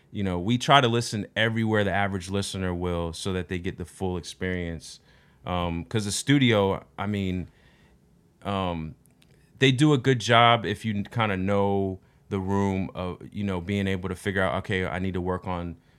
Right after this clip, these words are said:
tuning these things or turning this up or down." But for the most part, when you're, like, blasting records, they sound amazing in a big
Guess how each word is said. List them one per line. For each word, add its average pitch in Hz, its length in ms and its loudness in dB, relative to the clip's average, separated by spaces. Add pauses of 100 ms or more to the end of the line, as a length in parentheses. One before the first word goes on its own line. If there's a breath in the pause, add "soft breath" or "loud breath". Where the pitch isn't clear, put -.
(140 soft breath)
tuning 107 300 0
these 95 260 -2
things 92 320 -2
or 85 80 -6
turning 92 280 -2
this 90 200 -6
up 90 180 -4
or 82 60 -8
down." 85 460 -6 (360 soft breath)
But 101 140 2
for 113 120 -2
the 98 80 2
most 104 360 2
part, 95 260 4
when 95 120 -4
you're, 95 160 -2
like, 85 200 -4
blasting 98 400 -2
records, 98 300 -2
they 90 80 -6
sound 90 260 -6
amazing 87 640 -6
in 95 140 -8
a 85 40 -8
big 82 400 -6